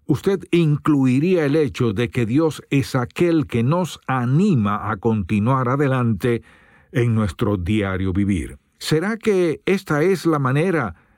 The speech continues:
en la que lo vemos como aquel que nos exhorta y anima a continuar adelante?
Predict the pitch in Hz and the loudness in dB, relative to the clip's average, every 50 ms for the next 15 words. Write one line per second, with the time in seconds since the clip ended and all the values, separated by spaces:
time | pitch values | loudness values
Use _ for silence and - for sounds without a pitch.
0 | _ _ _ _ _ _ - 135 131 120 120 135 - - 123 107 98 117 143 175 | _ _ _ _ _ _ -2 0 0 0 0 -2 -2 -2 -2 -2 0 0 -2 -2
1 | 185 180 175 139 120 - - - _ _ _ _ _ _ 143 156 151 143 147 147 | 0 0 -2 -2 -2 -6 -10 -18 _ _ _ _ _ _ 0 0 0 0 0 0
2 | 135 117 - - 175 190 196 202 156 - 165 147 131 120 - 147 120 - - - | -2 -4 -2 0 0 0 0 -2 -2 0 0 0 0 0 0 -2 -4 -4 -2 0
3 | 170 185 190 185 185 156 147 165 156 147 - - 165 160 151 139 123 110 107 110 | 0 2 2 2 0 -2 0 0 -2 -2 -2 0 0 2 2 2 0 -2 -2 0
4 | 143 180 196 196 180 170 165 160 151 143 - 139 135 - - 143 135 123 104 - | 2 2 2 2 2 2 2 0 -2 -2 -2 -4 -6 -2 -2 -2 -2 -2 0 0
5 | 131 120 117 123 131 139 143 151 156 160 165 151 143 139 143 131 - 165 180 175 | 0 0 2 0 0 0 0 0 0 0 0 0 2 0 0 0 0 0 -2 -2